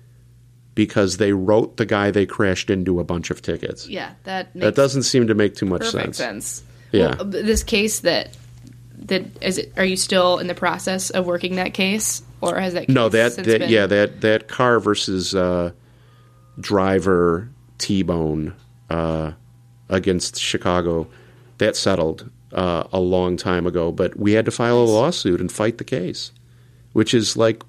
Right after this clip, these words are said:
Speaker 1: remarkable to me.
Speaker 2: I mean, headlights off.
Speaker 1: No sirens
Speaker 2: No
Speaker 1: and lights.
Speaker 2: sirens, no
Speaker 1: It's just a
Speaker 2: lights.
Speaker 1: Crown Victoria he was driving.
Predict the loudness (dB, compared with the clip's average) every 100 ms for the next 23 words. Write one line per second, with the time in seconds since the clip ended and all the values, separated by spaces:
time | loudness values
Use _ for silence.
0 | -4 0 2 2 2 2 -2 -4 -4 -6
1 | -8 -10 -16 -20 -6 -2 -2 -2 -6 -8
2 | -8 -4 -4 -6 -6 -4 -4 -6 -10 -20
3 | _ _ _ _ -4 2 2 4 4 4
4 | 4 4 4 4 4 2 -2 -6 -10 -8
5 | -2 0 2 0 0 0 2 4 4 2
6 | 0 0 2 0 -2 -2 -2 -2 0 0
7 | 0 -4 -6